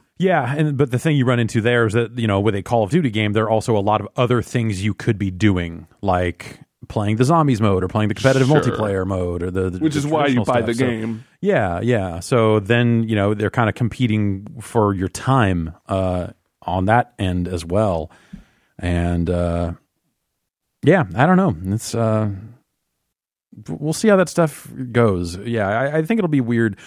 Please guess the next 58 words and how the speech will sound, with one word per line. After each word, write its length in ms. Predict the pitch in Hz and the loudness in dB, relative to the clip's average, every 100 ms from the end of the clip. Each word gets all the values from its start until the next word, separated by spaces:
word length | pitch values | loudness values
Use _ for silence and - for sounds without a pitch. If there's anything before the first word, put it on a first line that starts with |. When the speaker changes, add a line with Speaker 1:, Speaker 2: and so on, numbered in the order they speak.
| - | -4
Speaker 1:
I 60 | 202 | 0
think 180 | 240 190 | 2 2
that, 180 | 147 139 | -2 0
that's 240 | 165 131 | -2 0
weird 280 | 143 180 165 | 2 2 4
as 120 | 135 | 2
a 40 | 123 | 2
mode. 360 | 120 113 98 | 4 2 2
Like, 160 | 123 135 | 0 2
obviously, 360 | 175 156 143 147 | 2 2 0 0
yeah, 120 | 95 | 0
you 160 | 101 | -2
can 220 | 113 127 113 | -2 -2 0
always 360 | 127 139 127 | 2 2 2
include 320 | 127 - 123 113 | 2 2 2 2
it 20 | 110 | 0
as 100 | 98 | 0
a 60 | |
mode, 340 | 104 107 95 92 | 2 2 2 0
but 100 | 104 | 0
I 60 | |
think 120 | 131 127 | 0 -2
the 60 | |
games 300 | 110 117 120 | 0 2 2
that 160 | 107 - | 0 -2
fully 240 | 120 120 | -2 0
devote 420 | 107 95 101 107 - | 0 0 0 0 -2
to 180 | 107 98 | 0 0
it, 280 | 92 - - _ _ _ _ _ _ _ | 0 -6 -18 _ _ _ _ _ _ _
uh, 520 | 92 92 90 87 90 92 _ _ _ _ _ - | -4 -2 -2 -2 -2 -6 _ _ _ _ _ -2
or 120 | 151 | 0
pivot 340 | - 226 156 | 0 0 0
to 140 | - 117 | 2 2
it, 80 | 104 | 2
I 60 | |
guess 180 | 117 - | 0 0
in 40 | |
the 60 | 123 | 0
case 220 | 135 127 | 0 -2
of 80 | - | -2
Fortnite, 440 | 151 143 95 98 - - | -2 0 -2 -4 -6 -4
you 120 | 113 | 0
know, 160 | 117 123 | 2 2
that 180 | 123 | 2
was 120 | 120 123 | 2 2
a 40 | |
Speaker 2:
Yeah. 60 | 104 | 4
Speaker 1:
mode 460 | 104 117 110 110 | 4 2 -2 -4
that 120 | 113 | -2
they 100 | 117 107 | 2 2
were 100 | 104 | 4
like, 200 | 101 160 | 2 0
"Oh, 160 | 147 | -2
now 280 | 104 117 123 | 0 0 0
this 180 | 123 - | 0 -2
is 100 | 104 | 0
the 140 | 120 | 0
mode." 380 | 131 87 87 87 | 0 -2 -4 -8